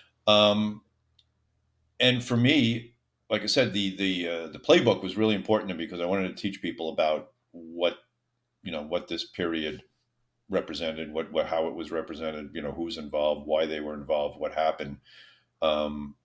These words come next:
what, one of my personal proudest moments was when I was at W B C and I had, uh, somebody come up to me and tell me that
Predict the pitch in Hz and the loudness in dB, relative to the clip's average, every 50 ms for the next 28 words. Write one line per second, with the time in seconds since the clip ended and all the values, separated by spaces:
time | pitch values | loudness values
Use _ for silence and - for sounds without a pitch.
0 | _ _ 95 101 101 - - 104 113 131 131 120 113 107 107 104 - - - 131 | _ _ 0 0 0 0 6 10 10 12 12 12 12 10 10 6 0 0 4 4
1 | 131 127 - 127 107 - - - 110 107 104 107 101 - - 104 101 110 110 104 | 4 6 6 4 2 6 8 10 10 10 10 8 4 0 2 4 6 6 6 4
2 | 92 95 98 95 - 95 95 90 85 90 92 87 87 - 87 87 80 - 98 95 | 2 0 -2 -4 0 0 0 0 0 -2 -2 0 0 -2 -2 -4 -4 -2 -2 -2
3 | 92 95 92 95 92 90 82 82 - - 107 107 92 82 85 82 - - - - | 0 0 -2 -2 -2 -4 -8 -8 -4 0 2 2 2 0 -2 -6 -10 -16 -20 -20
4 | - - _ _ _ - 82 85 82 78 82 98 95 92 92 87 87 - - - | -20 -20 _ _ _ -4 -2 0 0 0 4 6 8 8 8 6 2 -6 -6 -2
5 | 87 80 80 78 78 76 76 76 76 - - - - 101 - 92 - 92 85 87 | 0 0 0 0 -2 -4 -6 -8 -10 -12 -4 -2 -2 0 0 -2 -2 0 4 4
6 | 92 - - - 92 87 87 82 82 82 - - 80 76 - - 95 92 92 90 | 4 4 2 -6 -8 -6 -6 -6 -6 -8 -8 -10 -12 -12 -4 0 0 2 2 0
7 | 87 85 78 82 78 76 | -4 -4 -4 -6 -6 -6